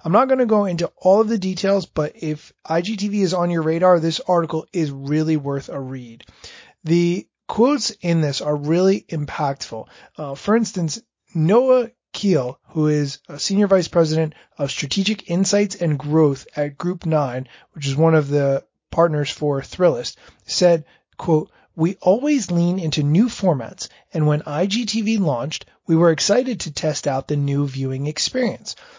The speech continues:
We mobilized as quickly as possible and asked ourselves, 'What are the easiest ways we can learn?'" Now that makes sense. Here's what they found. Visuals, the more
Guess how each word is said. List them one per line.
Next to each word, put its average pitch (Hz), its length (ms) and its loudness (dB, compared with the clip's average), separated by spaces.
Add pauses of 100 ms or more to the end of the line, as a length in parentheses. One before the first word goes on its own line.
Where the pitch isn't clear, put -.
(120)
We 151 140 4
mobilized 214 640 4
as 131 140 -6
quickly 214 400 -6
as 226 100 -4
possible 139 540 -6 (240)
and 165 120 -2
asked 208 360 0
ourselves, 131 500 0 (240)
'What 175 260 2
are 285 120 2
the - 200 -8
easiest 214 580 0
ways 165 360 0
we 139 180 -4
can 139 280 -4
learn?'" 120 360 -8 (320)
Now 208 120 -2
that 233 140 0
makes 202 220 0
sense. - 360 -8 (240)
Here's 220 280 4
what 208 140 2
they 185 120 2
found. 127 400 -2 (760)
Visuals, 180 720 0 (840)
the 151 120 0
more 196 680 2